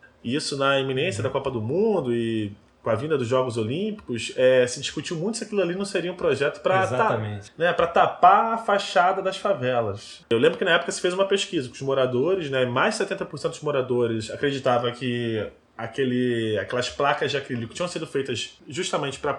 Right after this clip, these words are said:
Speaker 1: tapar a paisagem mesmo, visual da favela. E, bem, muita gente questionou isso também na época, né? Porém,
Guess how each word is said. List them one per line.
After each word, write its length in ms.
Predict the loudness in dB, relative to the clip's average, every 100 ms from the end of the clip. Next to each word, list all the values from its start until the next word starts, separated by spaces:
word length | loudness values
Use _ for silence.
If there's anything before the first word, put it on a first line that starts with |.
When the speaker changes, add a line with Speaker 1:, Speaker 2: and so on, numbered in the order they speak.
| -8 -4
Speaker 1:
tapar 240 | 0 0
a 20 | 2
paisagem 640 | 2 4 2 2 0 -4
mesmo, 280 | -4 -4 -6
visual 380 | -8 0 2
da 80 | 2
favela. 560 | -2 -2 0 0 -2 -10 -18 -10
E, 120 | 0
bem, 240 | 2 2
muita 180 | 0 0
gente 160 | -2 -4
questionou 380 | -4 -2 0
isso 160 | 0 -2
também 240 | -4 -2
na 140 | 0 2
época, 440 | 2 0 -4 -6
né? 240 | -4 -4 -6 -16 -12 4
Porém, 600 | 6 6 4 0 -6